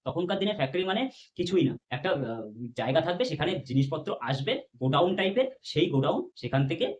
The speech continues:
just এক্সপোর্ট হয়ে যাবে, এই হচ্ছে ফ্যাক্টরি। তো এইরকম ভাবেই চলছিল ব্যবসা, ঠিকঠাকই ব্যবসা চলছিল, ভারতবর্ষের লোকেরও সুবিধা হচ্ছিল, তাদেরও সুবিধা হচ্ছিল, ব্যবসা বাণিজ্য ঠিকঠাক চলছিল।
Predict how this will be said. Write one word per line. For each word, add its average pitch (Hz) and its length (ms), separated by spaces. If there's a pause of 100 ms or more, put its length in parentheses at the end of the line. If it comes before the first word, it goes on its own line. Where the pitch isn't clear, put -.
(140)
just 180 240 (160)
এক্সপোর্ট 139 380
হয়ে 107 140
যাবে, - 160 (180)
এই 196 140
হচ্ছে 202 280
ফ্যাক্টরি। - 300 (1500)
তো 196 100
এইরকম 220 360
ভাবেই 202 200
চলছিল 175 300
ব্যবসা, 160 320 (180)
ঠিকঠাকই 175 360
ব্যবসা 170 220
চলছিল, 160 320 (320)
ভারতবর্ষের 143 420
লোকেরও 160 240
সুবিধা 165 280
হচ্ছিল, 175 240
তাদেরও 151 220
সুবিধা 165 280
হচ্ছিল, 175 320
ব্যবসা 135 240
বাণিজ্য 165 260
ঠিকঠাক - 300
চলছিল। - 260